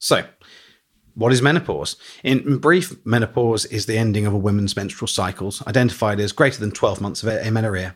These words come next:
And of course, this is a major simplification. More technically, and I envisage people at home closing their eyes, picturing partially remembered hormone charts from long past medical school pathology lectures,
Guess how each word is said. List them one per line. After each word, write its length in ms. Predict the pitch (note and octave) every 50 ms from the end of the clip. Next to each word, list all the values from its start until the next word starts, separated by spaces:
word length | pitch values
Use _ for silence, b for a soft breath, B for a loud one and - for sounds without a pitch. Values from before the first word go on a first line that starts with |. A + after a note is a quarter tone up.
| _ _ _ b b b b b b b b
And 100 | - A#2
of 60 | A2+
course, 220 | - C#3 B2 A2+ -
this 180 | - C3 -
is 200 | - A#2+ G#2+ -
a 100 | - -
major 320 | A2+ A#2 A#2+ A2 A2 G#2 G2+
simplification. 920 | - - G#2+ E2+ F#2 F#2+ - - - A2 G#2+ G#2 - - G2 G2 G2 _ _ _ B B B B B B B B B B B B
More 200 | B D#3 F3 D#3+
technically, 640 | - - F#3 - F#2 E2+ - - G2 A2+ C3 - _ b b b b b -
and 100 | C3+ C3+
I 100 | B2+ B2
envisage 380 | B2 B2 B2+ A#2 A#2+ G#2 -
people 260 | - B2 A#2+ - B2
at 100 | - -
home 180 | G#2+ B2+ A#2 A2+
closing 360 | A2 - B2+ A#2+ A2+ - A2+
their 100 | A2 -
eyes, 320 | A2 A2+ A2 G#2+ A2 G#2+ -
picturing 400 | - C#3 - - - A#2+ A2+ G#2
partially 500 | - A#2+ - C3+ C3+ A#2 - - A#2 A2
remembered 380 | A2+ A2+ A2+ A2 G2+ G#2+ G2
hormone 420 | F2 A#2 A2+ A2+ A2 A2 G#2+ G#2+ G2+
charts 340 | - - A2+ G#2+ A2 -
from 160 | - - G#2+ G#2
long 280 | G#2+ A2+ A#2+ B2 A#2+
past 340 | A2 - A2+ A2 G#2+ - -
medical 320 | A2 G#2+ G2+ A2 - G#2
school 300 | F#2+ - - A2+ G#2+ G2
pathology 500 | F2+ - - - A#2 A2+ A2 F#2+ F#2 F#2+
lectures, 440 | G2 G2+ - - - - G#2 - -